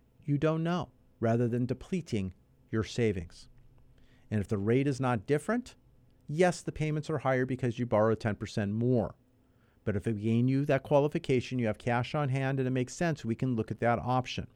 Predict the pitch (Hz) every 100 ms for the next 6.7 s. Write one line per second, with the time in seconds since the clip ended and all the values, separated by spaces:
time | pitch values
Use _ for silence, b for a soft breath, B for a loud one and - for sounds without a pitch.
0 | b b b - 117 131 175 180 180 147
1 | 131 - - - - 101 - 107 139 185
2 | 175 254 226 - 113 107 107 117 123 139
3 | 135 156 123 - - - _ _ _ _
4 | _ - 113 196 202 254 262 - 107 92
5 | _ _ _ _ _ _ _ _ _ -
6 | 113 - - 170 160 180